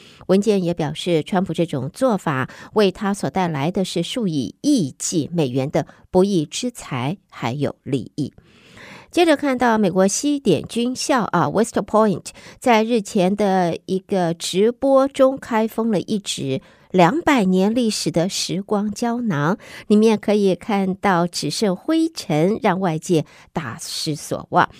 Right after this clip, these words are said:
而实际上是藏有，藏有数百年历史的硬币和纪念徽章，价值是上看数千美元的。西点军校在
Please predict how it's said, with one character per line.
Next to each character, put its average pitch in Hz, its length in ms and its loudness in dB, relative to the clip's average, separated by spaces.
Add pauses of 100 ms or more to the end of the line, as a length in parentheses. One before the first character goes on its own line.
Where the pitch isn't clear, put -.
(260)
而 208 200 6
实 220 340 0
际 220 320 -2
上 202 240 0
是 190 160 -4
藏 185 300 -4
有， 220 240 -2
藏 196 280 -2
有 226 140 0
数 226 200 -2
百 170 180 -2
年 156 340 -2
历 233 160 -2
史 - 180 -8
的 147 300 -4
硬 220 200 -4
币 175 260 0 (220)
和 151 260 0
纪 185 320 -4
念 156 340 -2
徽 214 240 -4
章， 269 320 -2 (260)
价 202 240 0
值 - 340 -6
是 - 160 -8
上 165 280 -4
看 165 240 -4
数 - 180 -4
千 - 240 -6
美 165 160 -2
元 - 300 -8
的。 - 160 2 (360)
西 - 160 -4
点 196 160 4
军 208 180 0
校 196 300 -2
在 165 480 -2